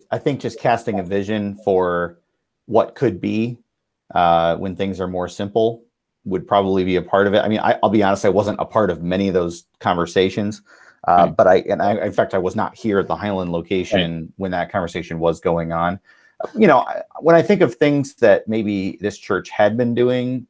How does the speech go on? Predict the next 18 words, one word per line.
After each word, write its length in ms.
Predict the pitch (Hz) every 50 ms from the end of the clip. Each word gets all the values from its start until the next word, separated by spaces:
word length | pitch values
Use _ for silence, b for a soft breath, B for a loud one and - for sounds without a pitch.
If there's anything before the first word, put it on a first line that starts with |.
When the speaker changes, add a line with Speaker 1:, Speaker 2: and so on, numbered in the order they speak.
| _
Speaker 1:
that 440 | 92 82 92 87 85 82 - - _ _ _
it 100 | 101 95
is 120 | 92 87 87
no 140 | 87 85
longer 360 | 87 90 95 107 107 98 107 110
doing, 440 | 107 113 113 113 113 113 113 113 - _ _ _ _ _ _ _ _ _ _ _
you 160 | - 120 175 180
can 180 | - 214 185
still 520 | 170 - - 139 127 123 120 117 113 - - _
get 140 | - 113 98
a 60 | 92
taste 420 | - - - 110 110 113 113 - -
of 120 | 98 87
that 360 | 90 90 90 87 82 - _
from 220 | - - 113 101 -
<laughs> 40 |
other 240 | - 120 123 101 80
churches. 640 | 104 - - 110 98 - - 131 123 127 - -